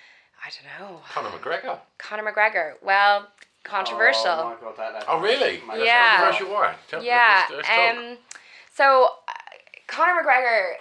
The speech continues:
Speaker 1: like many Irish people who find great success, Irish people initially are like, "Yes!" And then there's a bit of a downturn, you know?
Speaker 2: I don't think that's just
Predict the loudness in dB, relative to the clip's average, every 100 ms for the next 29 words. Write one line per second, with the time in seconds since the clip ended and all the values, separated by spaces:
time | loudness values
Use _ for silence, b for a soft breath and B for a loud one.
0 | -16 _ _ _ _ -18 -4 -2 -2 -4
1 | -14 -16 -10 -10 -8 -8 -6 -6 -6 -12
2 | -10 -12 -12 -8 -6 -6 -12 -14 -14 -8
3 | -8 -8 -10 -12 -14 -14 -10 -10 -10 -8
4 | -8 -8 -12 -6 -2 -2 -2 -6 -14 B
5 | B B -10 -4 -4 -2 -6 -6 -12 -14
6 | -14 -12 -12 -14 -18 -18 -20 -20 -20 -6
7 | 0 0 2 -2 -4 -12 -6 -6 -6 -10
8 | -12 -10 -12 -16